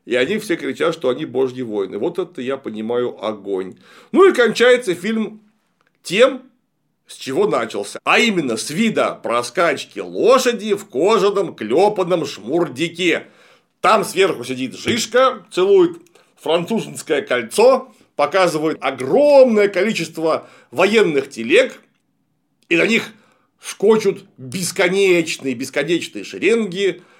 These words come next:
немецких крестоносцев. На этом З Т М и все. Ян Жишка, великий полководец, не проиграл ни одного сражения, тыры-пыры, восемь дырок, точка.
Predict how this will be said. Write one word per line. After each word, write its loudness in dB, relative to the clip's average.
немецких -4
крестоносцев. -8
На -20
этом -4
З -6
Т -6
М -2
и -6
все. -6
Ян 0
Жишка, -2
великий -6
полководец, -2
не -14
проиграл -8
ни -12
одного -10
сражения, -6
тыры-пыры, 0
восемь -4
дырок, -6
точка. -2